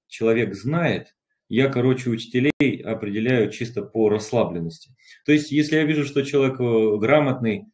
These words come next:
такой весь, э, много чего изучил, но у него нет расслабления, всё, он для меня не учитель. Даже если он много знает.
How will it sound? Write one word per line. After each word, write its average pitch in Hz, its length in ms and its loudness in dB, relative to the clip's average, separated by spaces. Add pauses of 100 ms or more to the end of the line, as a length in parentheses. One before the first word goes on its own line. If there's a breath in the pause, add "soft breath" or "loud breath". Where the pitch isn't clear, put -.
(220)
такой 110 280 0
весь, 120 380 0
э, 101 120 2
много 113 340 0
чего 113 280 0
изучил, 113 460 -2
но 110 80 -2
у 113 40 0
него 127 160 2
нет 139 200 0
расслабления, 135 640 -2
всё, 110 220 0
он 117 120 0
для 120 100 -2
меня 117 160 2
не 110 120 0
учитель. 98 380 -10 (720 soft breath)
Даже 123 200 2
если 123 180 -2
он 120 120 0
много 107 260 0
знает. 95 260 -8